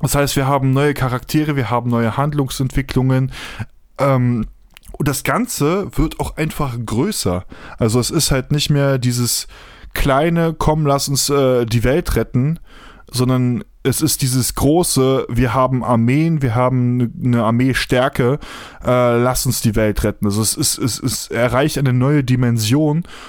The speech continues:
und auch der Zuschauer fängt jetzt auch langsam erst an, so zu begreifen, in welcher Dimension das alles eigentlich stattfindet. Ähm,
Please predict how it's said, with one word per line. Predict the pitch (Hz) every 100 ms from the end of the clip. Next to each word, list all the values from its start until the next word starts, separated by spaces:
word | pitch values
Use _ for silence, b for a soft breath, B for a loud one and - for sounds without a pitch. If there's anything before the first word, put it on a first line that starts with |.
| B B -
und | 127 123 -
auch | 123 120
der | 127 117
Zuschauer | - 190 - 143 131 131 131 -
fängt | - 156 147 -
jetzt | 147 151 -
auch | 151 147
langsam | 139 151 147 139
erst | 123 -
an, | - 143 151
so | 131 135 131
zu | - 135
begreifen, | 123 - 131 147 - 120 - B B -
in | 120
welcher | 139 139
Dimension | 127 131 127 120 104 135 165
das | 113
alles | 101 107 -
eigentlich | 101 95 113
stattfindet. | - - 127 - 95 87 - - - - -
Ähm, | 101 95 95